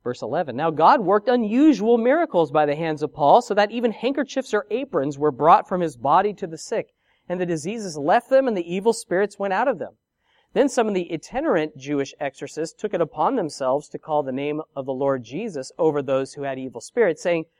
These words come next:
"We exorcise you by the Jesus whom Paul preaches." And there were seven sons of Sceva, a Jewish chief priest, who did so.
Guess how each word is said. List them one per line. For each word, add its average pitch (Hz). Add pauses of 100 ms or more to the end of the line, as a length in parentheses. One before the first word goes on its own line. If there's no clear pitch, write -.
(240)
"We 160
exorcise 233
you 226
by 262
the 247
Jesus 214
whom 196
Paul 185
preaches." 180 (360)
And 139
there 143
were 135
seven 214
sons 170
of 135
Sceva, 120 (240)
a 120
Jewish 135
chief 156
priest, 147 (280)
who 240
did 196
so. 85